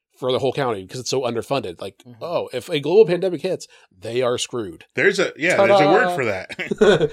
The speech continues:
Speaker 3: <laughs>
Speaker 1: <laughs>
Speaker 3: Fornicated.
Speaker 1: Yeah. So
Speaker 2: So did they, uh, when they did the post stuff, did they kinda say, "Okay, we may have been wrong about this section of our documentary"?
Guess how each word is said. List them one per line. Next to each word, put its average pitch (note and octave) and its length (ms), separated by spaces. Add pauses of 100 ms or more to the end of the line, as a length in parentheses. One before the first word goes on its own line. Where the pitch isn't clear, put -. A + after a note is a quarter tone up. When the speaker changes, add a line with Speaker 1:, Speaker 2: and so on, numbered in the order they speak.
Speaker 3:
<laughs> - 20 (240)
Speaker 1:
<laughs> - 300
Speaker 3:
Fornicated. A#2+ 560 (120)
Speaker 1:
Yeah. - 180 (300)
So C#3 480
Speaker 2:
So A3 80
did G3+ 200
they, F#3 360 (400)
uh, D#3+ 220
when F3 160
they E3 140
did F3 180
the E3+ 80
post - 640
stuff, C3 460
did C#3+ 100
they E3 140
kinda F3 180
say, D#3+ 300
"Okay, E3+ 340 (220)
we G3 320
may F#3 280
have D#3+ 140
been D3+ 140
wrong C#3 260
about C3+ 300
this - 180
section E3 480
of A#2+ 160
our A#2 160
documentary"? A2 840